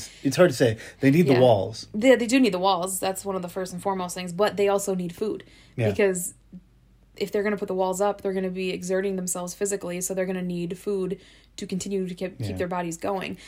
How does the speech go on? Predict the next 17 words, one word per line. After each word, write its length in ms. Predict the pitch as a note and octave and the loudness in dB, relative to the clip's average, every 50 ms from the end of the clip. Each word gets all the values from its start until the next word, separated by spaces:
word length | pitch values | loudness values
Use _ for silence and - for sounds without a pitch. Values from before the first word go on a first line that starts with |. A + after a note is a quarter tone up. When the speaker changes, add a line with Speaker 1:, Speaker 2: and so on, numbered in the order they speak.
| - - | -20 -12
Speaker 2:
So 180 | - - B3+ A#3 | -2 0 2 4
I, 260 | A3 A#3 A3+ G#3 - - | 4 4 4 2 0 -4
I 160 | F#3 G3+ G#3 | -2 -2 -2
see 400 | G3+ F#3+ - - - G#3+ A3 A3+ | -2 -2 -4 -6 -6 -8 -8 -6
where 180 | A3+ G#3+ G#3 G3 | -4 -4 -4 -4
Carol's 480 | F#3+ - - F3+ F#3 F#3+ G3 A3 A3 | -4 -8 -8 -4 -4 -4 -4 -4 -4
coming 260 | - - A3+ A#3 A#3 A#3 | -6 -6 -6 -6 -6 -8
from 280 | - - A#3 A#3 A3+ | -6 -6 -6 -6 -6
a 60 | G#3+ | -6
hundred 180 | G3 G3 F#3 F3+ | -6 -8 -8 -8
percent, 420 | - F#3 - F#3 F#3 G#3 - - | -6 -6 -6 -4 -4 -6 -8 -10
because 360 | - F#3+ F#3+ - F#3 F3 E3+ F3 | -12 -10 -6 -6 -4 -4 -6 -8
if 120 | F3+ F3 | -10 -10
she 200 | - - G#3 G3+ | -10 -10 -10 -12
feels 380 | F#3+ - - G#3 G3 G3 F#3+ F#3+ | -10 -6 -4 -2 -2 -2 -4 -6
as 160 | F#3 F3+ F#3 | -8 -8 -8
though 340 | F#3 F3+ F3+ F3+ F3+ F#3 F#3 | -6 -6 -4 -4 -6 -6 -8